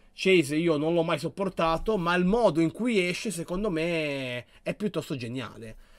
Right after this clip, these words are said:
Eh, mi sarei aspettato un'eliminazione molto più semplice, quindi banalmente in cui lui commetteva degli errori. Qui lo ha commesso, ma a fin di bene. La sfida finisce grazie a questo suo lampo di genio, perché altrimenti andava avanti e chissà che avrebbe vinto. Magari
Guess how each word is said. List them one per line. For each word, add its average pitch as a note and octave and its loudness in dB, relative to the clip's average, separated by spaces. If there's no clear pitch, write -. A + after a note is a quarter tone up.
Eh, F2 -18
mi D3 -4
sarei F3 0
aspettato F3 0
un'eliminazione D#3 -2
molto F3 -2
più E3+ -6
semplice, D3+ -4
quindi C#3 -6
banalmente C3 -6
in A#2+ -10
cui C3 -8
lui C#3 -2
commetteva B2 -6
degli E3+ 0
errori. F#3+ 0
Qui A#3 -4
lo D3 0
ha C#3+ -8
commesso, F#3 -2
ma D3 -2
a D3 0
fin F3+ -2
di C3 -4
bene. A2+ -2
La B2+ -8
sfida E3+ -4
finisce C#3 -4
grazie D3 -2
a B2+ -8
questo D#3+ -4
suo D#3 -4
lampo D3+ 0
di F3 -2
genio, D3 -2
perché A#2 -10
altrimenti D#3+ -6
andava B2 -4
avanti A#2 -4
e D#3 -6
chissà A#3+ -4
che F3+ -4
avrebbe C#3 -4
vinto. B2 -8
Magari E3+ 0